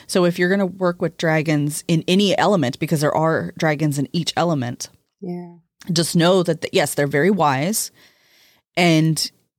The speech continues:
Speaker 1: they are very powerful, but they're not this thing that we have come to believe from s-, fairy tales and stories about how, how,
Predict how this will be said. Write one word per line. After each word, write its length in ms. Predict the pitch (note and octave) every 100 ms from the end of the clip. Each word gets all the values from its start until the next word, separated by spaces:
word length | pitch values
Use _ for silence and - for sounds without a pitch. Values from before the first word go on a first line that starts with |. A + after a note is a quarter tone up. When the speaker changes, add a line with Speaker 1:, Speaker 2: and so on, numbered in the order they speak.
| _ -
Speaker 1:
they 160 | E3
are 60 | D#3
very 220 | C#3+ C3
powerful, 800 | - F3+ F3+ F3+ C#3 C3 D#3+ D#3+ -
but 220 | - D#3 -
they're 180 | E3+
not 580 | E3 E3 E3+ G3+ - - -
this 540 | E3+ E3+ E3 - - - _ _ _ _ _ _ _ -
thing 500 | - G#3 G3 F#3 F3
that 160 | D3+ -
we 180 | E3 D#3+
have 220 | D#3 D3 C#3 _ -
come 220 | F3 D#3+
to 80 | D#3
believe 340 | D3 D3+ D3
from 280 | C#3 D3 D3
s-, 120 | C#3 - -
fairy 220 | D#3+ D3+
tales 420 | E3 C#3 B2+ B2+
and 100 | C3+
stories 600 | - D#3+ D3+ C#3+ C3+ C3+
about 200 | C3+ C3
how, 160 | C3 C3+ - _ _
how, 460 | C#3+ D3+ C#3+ C3+